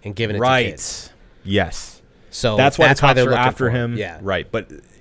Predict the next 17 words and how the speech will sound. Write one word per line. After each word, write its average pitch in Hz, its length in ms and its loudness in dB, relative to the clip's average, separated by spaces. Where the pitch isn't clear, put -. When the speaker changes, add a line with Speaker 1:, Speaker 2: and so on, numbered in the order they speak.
Speaker 1:
But 127 120 -2
then 165 120 4
they 160 100 4
find 156 280 2
out 139 140 2
that 127 100 2
he 120 80 2
was 107 160 -6
innocent. 123 360 -4
That's 117 200 2
why 101 140 2
it's 110 100 -4
Speaker 2:
Exactly. - 80 -6
Speaker 1:
important, 98 420 -4
'cause 95 360 -10
Speaker 2:
Right. 87 260 -6
Speaker 1:
they 107 160 -10